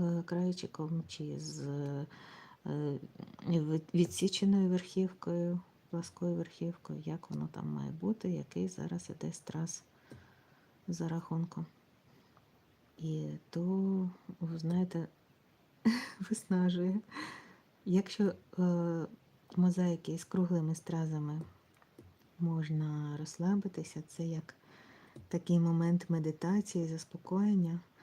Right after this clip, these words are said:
то там ти весь в напрузі, наче іспит складаєш. Яка зараз? Треба порахувати. Уже трошки рябить, е, в очах від тих символів.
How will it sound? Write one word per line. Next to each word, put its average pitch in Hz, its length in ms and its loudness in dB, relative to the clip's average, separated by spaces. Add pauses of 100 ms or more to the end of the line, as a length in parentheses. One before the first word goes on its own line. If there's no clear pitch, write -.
(280)
то 175 120 0
там 214 300 10
ти 196 120 4
весь 190 280 4
в 190 60 6
напрузі, 202 600 8
наче 185 320 4
іспит 196 420 2
складаєш. 175 640 0 (220)
Яка 190 320 2
зараз? 190 520 2 (140)
Треба 180 280 -2
порахувати. 190 880 0 (580)
Уже 170 240 0
трошки 190 440 -2
рябить, 190 540 2
е, 165 80 2 (640)
в 170 100 -4
очах 175 400 -2 (100)
від 175 180 -2 (140)
тих 180 240 -4
символів. 175 640 4